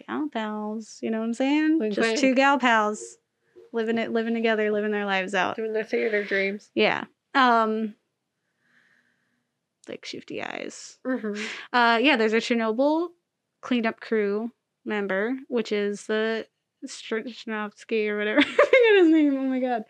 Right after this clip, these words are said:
Speaker 2: Yeah, in the book, it's, like, Bobo, which is very
Speaker 1: Mm-hmm.
Speaker 2: weird.
Speaker 1: Yeah, and he has his, his mouse circus.
Speaker 2: Uh-huh.
Speaker 1: And it's fun. He's a crazy character. It's really kooky. I think he's
Speaker 2: Mm-hmm.
Speaker 1: fun.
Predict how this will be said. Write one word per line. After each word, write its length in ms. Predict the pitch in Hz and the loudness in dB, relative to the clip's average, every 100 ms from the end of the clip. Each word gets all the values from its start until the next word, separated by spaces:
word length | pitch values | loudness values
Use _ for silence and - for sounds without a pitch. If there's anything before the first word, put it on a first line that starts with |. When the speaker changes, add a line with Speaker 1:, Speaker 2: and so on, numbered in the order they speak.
| - | -2
Speaker 2:
Yeah, 240 | 220 208 226 | 2 4 4
in 80 | 240 | 2
the 60 | |
book, 300 | 294 247 302 | 4 4 4
it's, 140 | 381 311 | 2 0
like, 260 | 220 202 | 0 -2
Bobo, 560 | 196 208 202 202 202 214 | -2 0 0 0 0 -4
which 260 | 214 - | -8 -6
is 180 | 214 196 | -8 -10
very 320 | 190 196 220 226 | -4 -2 0 -2
Speaker 1:
Mm-hmm. 80 | |
Speaker 2:
weird. 320 | 214 180 - - _ _ - - - - - | -2 -4 -6 -10 _ _ -20 -20 -20 -20 -10
Speaker 1:
Yeah, 200 | 254 269 214 | -2 0 0
and 140 | 233 | 0
he 140 | 262 | 2
has 280 | 254 247 233 | 2 0 0
his, 380 | 233 233 226 - _ _ - | 0 0 -2 -8 _ _ -8
his 200 | 233 220 | -4 -2
mouse 320 | 220 202 202 | 0 -2 -2
circus. 720 | - 233 226 254 415 - - - | -4 -6 -4 -4 -4 -8 -10 -8
Speaker 2:
Uh-huh. 400 | 208 220 247 226 - | -6 -4 -4 -6 -2
Speaker 1:
And 200 | 294 285 285 | 2 4 4
it's 200 | 320 - | 0 0
fun. 300 | - 226 233 | 2 4 6
He's 180 | 311 349 | 6 6
a 120 | 285 | 4
crazy 300 | 233 240 285 | 4 4 4
character. 400 | 240 214 196 220 | 4 4 2 0
It's 120 | 254 | 2
really 340 | 247 254 294 226 | 2 2 4 2
kooky. 580 | - 220 220 254 330 - _ 277 | 2 0 2 0 0 -4 _ -2
I 100 | 233 | 0
think 180 | 226 233 | 2 4
he's 180 | 262 | 4
Speaker 2:
Mm-hmm. 80 | 220 | 2
Speaker 1:
fun. 460 | 220 202 202 240 | 2 2 4 2